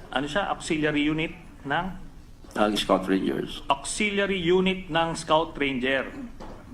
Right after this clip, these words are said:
Speaker 1: So, maari, ito yung sinasabi nilang, ah, yung sinasabi niya na naging miyembro siya ng, ah, C H D F o capgu.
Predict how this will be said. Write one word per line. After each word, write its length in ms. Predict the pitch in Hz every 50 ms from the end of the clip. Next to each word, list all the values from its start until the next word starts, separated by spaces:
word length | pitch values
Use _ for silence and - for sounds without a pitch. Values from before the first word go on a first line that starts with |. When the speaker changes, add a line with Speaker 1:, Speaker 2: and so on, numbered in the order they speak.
| - -
Speaker 1:
So, 320 | - - - 160 165 160 160
maari, 640 | 165 170 175 170 175 180 180 180 185 196 202 -
ito 160 | - 151 151 156 175
yung 160 | 180 180 175
sinasabi 560 | - - 175 170 160 - 170 165 165 160 160 170
nilang, 400 | 170 170 170 170 170 170 170 170
ah, 640 | 170 165 160 160 156 156 151 151 147 143 139 139 - - - - - - 135
yung 80 | 131
sinasabi 640 | 131 - 151 156 147 151 170 160 165 165 185 202 196
niya 160 | 190 180 180
na 180 | 185 180 156 143 143 143 143 143 143 143 139 143 139 139 - - - - - - - - - -
naging 320 | - - 139 143 160 160 160
miyembro 400 | 160 160 160 165 160 156 160 165
siya 160 | 156 - 160
ng, 260 | 156 156 156 156 156 156
ah, 480 | 151 147 143 143 139 139 139 139 135 120 - - - - - -
C 240 | - - 165 160 151
H 160 | 147 147 143
D 160 | 143 147 147 151
F 160 | 156 151 139
o 80 | 131
capgu. 560 | 123 - 131 - - - 143 160 156 135 104